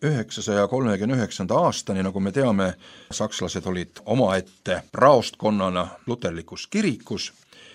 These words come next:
ja kui kolmekümne üheksandal aastal Hitler kutsus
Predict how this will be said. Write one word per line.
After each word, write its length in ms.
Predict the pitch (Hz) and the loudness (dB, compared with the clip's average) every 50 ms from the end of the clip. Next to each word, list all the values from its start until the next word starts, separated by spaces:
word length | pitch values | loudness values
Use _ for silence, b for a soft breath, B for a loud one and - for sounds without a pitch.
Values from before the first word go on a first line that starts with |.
| B B | B B
ja 500 | - 127 120 131 139 139 135 131 127 120 120 - | -8 -4 0 2 4 6 6 6 6 4 4 -2
kui 120 | - 131 120 | -4 -4 2
kolmekümne 460 | - 160 175 170 143 127 127 117 190 | 4 4 6 6 6 4 4 4 4
üheksandal 380 | 160 143 - - 113 120 135 139 | 2 2 0 0 0 2 2 2
aastal 240 | 120 - - - 101 | 2 0 -2 -4 -4
Hitler 300 | 139 139 135 - 113 107 | -4 -4 -4 -8 -8 -6
kutsus 480 | - 135 - - - - 101 - - | -6 -6 -6 -6 -8 -8 -8 -8 -8